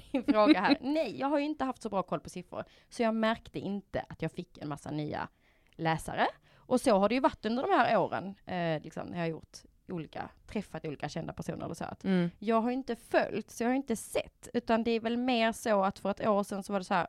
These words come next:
Speaker 1: "Oj, är tiotusen mycket? Oj, är fem-, är femtontusen mycket?" Och Instagram har jag precis börjat med för några månader sedan.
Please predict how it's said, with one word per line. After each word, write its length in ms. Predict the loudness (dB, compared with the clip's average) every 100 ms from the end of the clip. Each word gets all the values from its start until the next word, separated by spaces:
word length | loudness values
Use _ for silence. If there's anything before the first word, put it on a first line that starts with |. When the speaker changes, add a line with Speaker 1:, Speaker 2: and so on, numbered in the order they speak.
| -2
Speaker 1:
"Oj, 520 | 0 2 2 -2 -10 -12 _ _
är 60 | -12
tiotusen 720 | -4 -2 -2 -2 -4 -2 -2
mycket? 460 | -4 -6 -10 -12 -12 _
Oj, 260 | -2 -2
är 40 | -2
fem-, 280 | -4 -6 -8 _ _ _ _ _
är 80 | -4
femtontusen 720 | -4 -4 -6 -6 -6 -6 -10 -18 _ _ _
mycket?" 500 | -6 -6 _ -8 -8 -10 -20 -8
Och 220 | -2 -2 -2
Instagram 600 | -2 0 0 0 0 4
har 60 | 4
jag 100 | 4
precis 600 | 0 -2 -2 -2 -6 2
börjat 300 | 4 4 2
med 260 | -2 -4 0
för 260 | 2 2
några 160 | 4 4
månader 540 | 6 4 4 2 0
sedan. 180 | 2 0